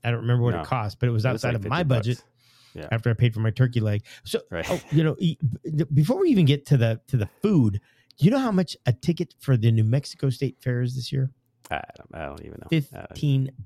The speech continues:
Speaker 1: bucks.
Speaker 2: Fifteen bucks for one, for, for an
Speaker 1: Fifteen
Speaker 2: adult.
Speaker 1: for one person.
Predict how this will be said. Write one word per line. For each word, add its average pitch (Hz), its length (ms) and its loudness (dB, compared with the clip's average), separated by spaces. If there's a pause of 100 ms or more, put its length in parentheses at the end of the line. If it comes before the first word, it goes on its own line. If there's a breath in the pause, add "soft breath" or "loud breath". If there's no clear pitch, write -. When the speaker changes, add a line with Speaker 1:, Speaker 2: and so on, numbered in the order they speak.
Speaker 1:
bucks. - 320 -8
Speaker 2:
Fifteen - 460 -16
bucks - 220 -18
for 85 120 -10
one, 80 200 -10
for, - 40 -20
for 85 100 -8
an 85 60 -6
Speaker 1:
Fifteen 90 180 -2
Speaker 2:
adult. 120 260 -4
Speaker 1:
for 120 180 -2
one 123 400 2
person. 120 360 0